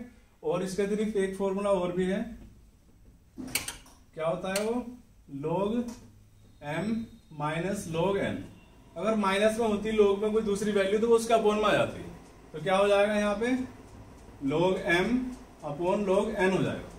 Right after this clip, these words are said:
ठीक है। तो अब देखिए, करते हैं इसे आगे, ज़ीरो से वन, वन upon वन plus sin x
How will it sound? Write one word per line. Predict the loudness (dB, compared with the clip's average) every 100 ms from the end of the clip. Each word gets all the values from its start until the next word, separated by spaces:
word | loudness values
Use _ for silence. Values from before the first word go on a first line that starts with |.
| -20 -20 -20 -20 -12
ठीक | -8 -4
है। | -4 -6 -12 -20 -20 -16 -10
तो |
अब | -6 -2
देखिए, | 0 0
करते | 0 0
हैं | 0 0
इसे | 2
आगे, | 2 2
ज़ीरो | 0 2 2
से | 2
वन, | 0 0 0 -4 -8 -12 -6
वन | -2 -2
upon | -2 0 0 -2 0
वन | 0 0
plus | 0 0 0 -2 -10 -14 -18 -20 -20 -20 -20 -20 -20 -20 -12
sin | -2 0 2 2
x | 0 -2